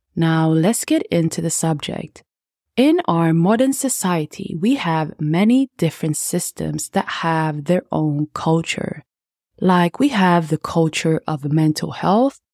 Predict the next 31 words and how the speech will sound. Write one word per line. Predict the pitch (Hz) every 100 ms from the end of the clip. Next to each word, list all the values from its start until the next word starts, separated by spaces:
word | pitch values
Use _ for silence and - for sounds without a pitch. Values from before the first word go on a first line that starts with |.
| _ _ -
the | -
culture | - 160 156 - 156 156
of | 147 -
education, | 160 147 147 - 156 147 - 202 247 - _ _
the | -
culture | - 170 160 151 165 156 -
of | 151
medicine, | 151 156 156 160 - 208 247 311 - _
the | -
culture | - 180 165 - 160 156
of | -
science, | - - 156 151 156 220 285 302 -
and | - 240
the | 220 -
culture | 156 - - 160 -
of | 156 135 -
legal | 156 156 175 165 190
systems, | - 143 - - 151 156 -
and | 208
so | - 160 151
on. | 147 156 - 160 _ _ _ _ _ _ -
To | 220
an | 240
extent, | 311 - - 240 240 - - - _ -
these | 160 247 302
cultures | - - 240 285 - 156 143
have | - 151 143
been | 202 214
running | 165 208 175 147 -
on | 151 151 -
autopilot | - 160 180 151 - - - - -